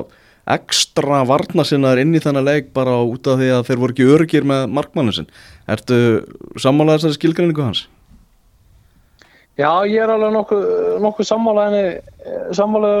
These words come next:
Speaker 2: hjá Reyni, sko. Það var, það bar þess merki að þeir, hérna, voru með varamarkmanninn sinn í markinu. Ég held reyndar að þessi strákar í K A treysti Stubb alveg fullkomlega, sko.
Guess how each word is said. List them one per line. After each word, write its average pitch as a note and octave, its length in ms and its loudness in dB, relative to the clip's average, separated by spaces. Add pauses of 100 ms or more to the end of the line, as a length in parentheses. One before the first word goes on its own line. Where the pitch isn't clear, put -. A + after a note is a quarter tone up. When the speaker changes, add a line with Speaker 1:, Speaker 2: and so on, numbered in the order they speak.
(280)
Speaker 2:
hjá G3 140 2
Reyni, G#3+ 340 0
sko. C#3 240 -2
Það E3 240 2
var, F#3+ 200 0 (880)
það E3+ 300 -4
bar F#3+ 220 2
þess F#3 160 -4
merki G#3+ 480 -2
að G3+ 220 2
þeir, G3+ 120 0 (380)
hérna, F#3+ 420 0 (1200)
voru F#3+ 280 0
með G3+ 280 2 (100)
varamarkmanninn G#3+ 580 0
sinn G#3 140 0
í G#3 60 0
markinu. F#3 420 -2
Ég D#3+ 80 2
held - 160 -4
reyndar F3 320 0
að F3 140 0
þessi E3+ 180 -4
strákar F#3 340 -2
í D3+ 60 -6
K F#3 80 2
A F#3+ 180 0
treysti G3 460 -2 (260)
Stubb - 400 -4
alveg A3+ 220 0
fullkomlega, A#3 560 -2
sko. - 240 -12